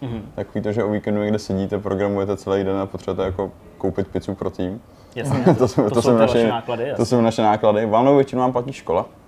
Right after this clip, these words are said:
Speaker 1: Aha.
Speaker 2: protože, jak jsem říkal, jsme teda vlajkový projekt těch Charos Games a na univerzitě, doufám, se,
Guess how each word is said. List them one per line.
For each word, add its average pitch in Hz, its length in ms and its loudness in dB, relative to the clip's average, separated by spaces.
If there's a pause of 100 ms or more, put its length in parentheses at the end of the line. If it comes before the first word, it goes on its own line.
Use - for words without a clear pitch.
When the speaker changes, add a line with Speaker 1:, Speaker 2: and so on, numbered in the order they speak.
(160)
Speaker 1:
Aha. 98 180 -14 (460)
Speaker 2:
protože, 104 360 -2
jak 101 180 -4
jsem 110 120 -2
říkal, 107 160 0
jsme 107 100 -8
teda 107 120 0
vlajkový 101 400 2
projekt 101 300 -4
těch 101 180 -8 (180)
Charos 98 320 -2
Games 120 420 -4 (520)
a 90 340 0
na 92 120 -4
univerzitě, 104 580 -2
doufám, 98 520 0
se, 92 360 -4